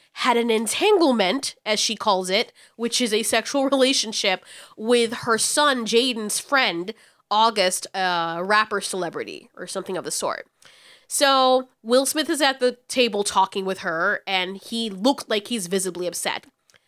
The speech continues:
That's up for debate because people are saying he looks like that in other videos as well. But clearly he's uncomfortable with the situation. The question is, why is he uncomfortable? I mean, aside from maybe everything being in the media right now and his business being out in the, there in the air,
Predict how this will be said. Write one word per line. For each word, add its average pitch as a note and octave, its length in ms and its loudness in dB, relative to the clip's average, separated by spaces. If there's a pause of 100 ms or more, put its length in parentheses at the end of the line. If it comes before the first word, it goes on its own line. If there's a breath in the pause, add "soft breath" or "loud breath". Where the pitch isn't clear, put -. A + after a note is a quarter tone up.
(140)
That's F#4+ 320 2
up G4 140 2
for F4 120 0
debate C#4+ 460 2
because C4 260 0
people B3+ 280 -4
are A#3+ 40 0
saying A3 260 0
he A3 120 -2
looks G#3 200 0
like G3+ 120 -2
that F3+ 160 -2
in F3+ 80 -6
other F#3 240 -2
videos F3 260 -4
as E3+ 100 -10
well. C#3 260 -4 (160 soft breath)
But B3 100 -8
clearly F4 400 2
he's D4 160 2
uncomfortable A#3 480 -2
with F#3+ 80 -4
the F3+ 60 -8
situation. F3 500 -8 (440 loud breath)
The A3+ 60 -14
question F#4 400 4
is, G#3 360 2 (460 soft breath)
why D#4 300 4
is G#4 80 2
he F#4+ 140 2
uncomfortable? C#4 720 0 (280)
I C4 40 0
mean, B3 180 0
aside B3 420 2
from G#3+ 220 -2
maybe G#3 340 0
everything G#3 400 0
being G3+ 180 0
in F3+ 60 0
the F3+ 60 -2
media A#3+ 320 4
right G3 200 2
now F#3 280 2
and F#3+ 80 -2
his F#3+ 100 -4
business G#3 260 -4
being G3+ 200 -10
out F3 140 -8
in F3+ 80 -4
the, F3 120 -6
there F3+ 240 -4
in F#3+ 200 -8
the F3+ 80 -2
air, F#3+ 300 2